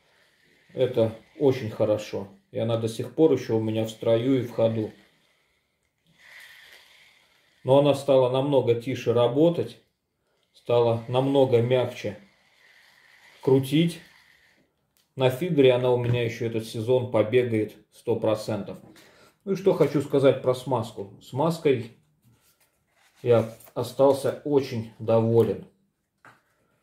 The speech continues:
Я думал, её уйдёт очень много у меня. Но данных тюбиков, катушек на шесть точно хватит.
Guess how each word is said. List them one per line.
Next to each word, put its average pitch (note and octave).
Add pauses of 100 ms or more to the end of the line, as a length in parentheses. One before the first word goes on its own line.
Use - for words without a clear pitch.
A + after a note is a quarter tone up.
(220)
Я A#2
думал, B2
её B2
уйдёт B2
очень B2+
много F#3+
у E3+
меня. D3 (1800)
Но C3 (240)
данных C3+
тюбиков, C#3+ (160)
катушек A#2+
на B2+
шесть C3 (680)
точно B2+
хватит. -